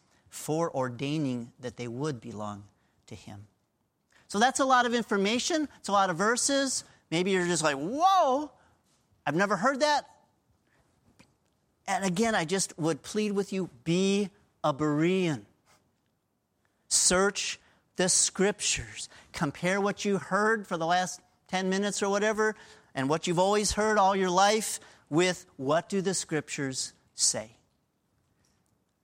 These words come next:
And it may be that you come to the same conclusion that Charles Spurgeon came to about his salvation. One night when I was sitting in the house of God,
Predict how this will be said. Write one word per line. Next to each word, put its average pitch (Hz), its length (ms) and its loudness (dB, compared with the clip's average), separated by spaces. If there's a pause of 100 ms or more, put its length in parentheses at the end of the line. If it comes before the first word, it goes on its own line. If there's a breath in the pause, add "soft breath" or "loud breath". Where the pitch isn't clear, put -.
(100)
And 135 140 -2
it 143 60 0
may 226 240 2
be 147 280 0
that 170 220 -4
you 156 60 -4
come 160 320 -2
to 156 100 -8
the 143 80 -6
same 139 280 -2
conclusion 127 540 -4
that 120 120 -6
Charles 123 300 -4
Spurgeon 123 380 -6
came 117 260 -8
to - 120 -10
about 123 300 -6 (300 soft breath)
his 127 220 -4
salvation. 117 720 -6 (1700 soft breath)
One 180 200 2
night 170 280 0
when 139 140 0
I 131 100 0
was 131 160 -2
sitting 151 340 0
in 143 100 0
the 143 80 -2
house 139 300 -2
of 127 100 -8
God, 117 420 0